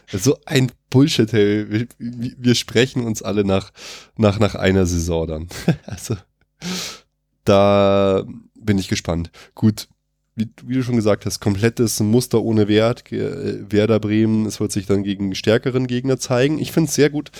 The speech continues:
dass wir schon relativ bald in der Champions League vor allem stärkere Gegner haben, bei denen sich dann gleich zeigen wird, hat sich denn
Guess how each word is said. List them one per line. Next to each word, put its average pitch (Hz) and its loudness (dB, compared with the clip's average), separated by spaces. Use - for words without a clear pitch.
dass - 0
wir 120 2
schon 120 2
relativ 117 -2
bald 113 0
in 117 0
der 107 2
Champions - -4
League 95 -6
vor - -4
allem 98 -4
stärkere 95 0
Gegner 98 -2
haben, 101 -2
bei 95 -4
denen 98 2
sich 95 -6
dann 101 -4
gleich 95 -2
zeigen 117 2
wird, 90 0
hat 98 0
sich 98 -2
denn 95 2